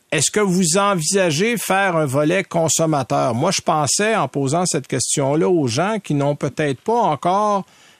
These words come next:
la ferme conviction d'aller vers le véhicule électrique, mais qui aimeraient ça l'essayer, par exemple, pour, euh,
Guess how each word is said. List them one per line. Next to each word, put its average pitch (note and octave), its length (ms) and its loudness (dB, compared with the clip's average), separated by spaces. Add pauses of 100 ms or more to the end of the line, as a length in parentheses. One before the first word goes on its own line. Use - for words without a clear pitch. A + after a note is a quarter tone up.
(140)
la B2+ 140 0
ferme G#3 480 0
conviction E3 800 0
d'aller D3+ 320 0
vers D#3+ 300 0
le D3 100 0
véhicule C#3 480 0
électrique, E3 540 -2
mais D3 140 -2
qui - 140 -2
aimeraient E3+ 280 2
ça A#3+ 200 0
l'essayer, D#3+ 640 0
par C#3+ 220 -2
exemple, C#3+ 500 -2
pour, C3 280 0
euh, A#2+ 80 0